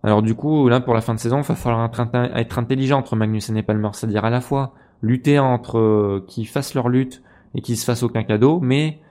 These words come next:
si jamais il y a un point à marquer pour Renault, il va falloir qu'ils soient intelligents, quoi, et qu'ils, qu'ils abandonnent leur lutte si jamais, euh, ça peut permettre de faire marquer un point au constructeur français. C'est là aussi que Renault pourra voir s'ils ont affaire à, à deux pilotes intelligents ou non.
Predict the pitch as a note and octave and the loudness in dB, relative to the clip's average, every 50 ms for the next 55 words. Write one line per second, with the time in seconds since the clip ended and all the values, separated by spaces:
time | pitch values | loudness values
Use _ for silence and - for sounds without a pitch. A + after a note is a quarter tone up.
0 | _ _ - - C3 B2 B2+ B2 B2 C3+ C#3+ C#3 B2 A2+ A2 A2+ A#2+ A#2 A2+ A#2 | _ _ -10 -6 0 2 4 4 4 4 4 4 4 6 6 6 4 2 0 -2
1 | - C3 C3+ C3 C3 A#2+ A2+ A2+ G#2+ - - - B2 B2 B2 A#2+ B2 - - _ | -2 0 2 2 2 2 0 0 -2 -4 -6 -2 -2 0 -2 -2 -6 -12 -20 _
2 | - - - A2 G2+ F#2+ G#2+ A2 A2 A2+ B2 C#3 D#3+ E3 - - - _ _ _ | -16 -8 -6 -4 -2 2 4 4 4 6 4 2 2 0 -4 -12 -20 _ _ _
3 | - - G2+ - A#2+ B2 A#2+ - - A#2 - - A2+ A2 G#2+ G#2 A#2+ A2+ A#2+ B2 | -10 -8 -4 0 2 0 0 0 -6 -10 -6 -2 -2 -2 0 0 -2 -2 -2 0
4 | B2+ C#3+ C#3 C3 A#2+ - G#2+ G2+ G2+ G2+ F#2 F#2 - - G#2 G2+ G2+ G2+ G2+ F#2+ | 0 0 -2 -2 -2 -2 -2 -2 -2 -2 -4 -8 -8 -8 -6 -4 -4 -4 -6 -6
5 | - - A2 G2+ G#2 A2 G#2 A2 A2 A2+ A#2 A#2 A#2 A2 G#2+ G#2 G#2+ B2 C#3+ C#3+ | -6 -6 -4 0 2 2 4 4 4 4 4 2 2 2 2 2 2 0 0 -2
6 | - - - A2 G2+ G#2 G2+ G#2 A2+ A#2+ B2 A#2 A2+ - G#2+ - G#2+ G2 F#2 G#2 | -6 -10 -8 -4 -4 -2 -2 -2 -2 -2 -2 -2 -4 -6 -8 -8 -8 -6 -2 -2
7 | G#2+ A2+ A#2+ A#2 A2+ G#2 G#2 G2+ G2+ G2+ G2 F#2 F#2+ - - - _ - A#2+ G#2+ | -2 0 -2 -2 -2 0 0 2 2 2 2 0 -4 -10 -20 -20 _ -6 -4 -2
8 | A2 A2 G2+ - - A2+ A2 G#2 F#2 - B2+ B2 A#2+ A#2+ A2+ G#2+ - - A#2 - | -2 -2 -4 -4 -4 -2 -2 -2 -2 -2 -2 -2 -2 -2 -4 -8 -6 -8 -8 -6
9 | - A2+ - - B2 A2+ - C#3 C3+ A#2+ - - G#2 A2 A2 A2 G#2+ - - C3 | -6 -6 -6 -6 -8 -6 -4 -4 -4 -4 -4 -2 0 0 0 0 -2 -4 -8 -10
10 | B2+ - A2+ G2+ F#2+ G#2+ G#2+ A2+ A#2+ A#2 - G#2+ G2+ G2+ G2+ G2+ A#2 B2 A#2+ - | -6 -4 -4 0 0 0 0 0 -2 -4 -4 -2 0 0 0 0 -2 -2 -4 -8
11 | - - A2 G#2 G2 G2 F#2+ G2+ G2+ G2+ F#2+ - A#2+ A#2+ G#2+ G2+ F#2+ F2+ - - | -12 -6 -6 -4 -4 -2 -2 -2 -2 -2 -4 -4 -4 -4 -2 -2 -4 -4 -6 -12
12 | - - - - - - G2 G2 G#2 B2+ B2 A#2+ A2 A#2 A2+ A2 A2+ G#2+ F#2 G#2+ | -20 -20 -20 -14 -8 -6 -4 0 0 0 0 2 0 0 0 2 0 -4 -2 -2
13 | G#2+ G2+ F#2+ G2+ A2 G#2 G2 G2 G#2+ B2+ C#3+ | -4 -2 -2 -2 -2 -2 0 0 0 0 -2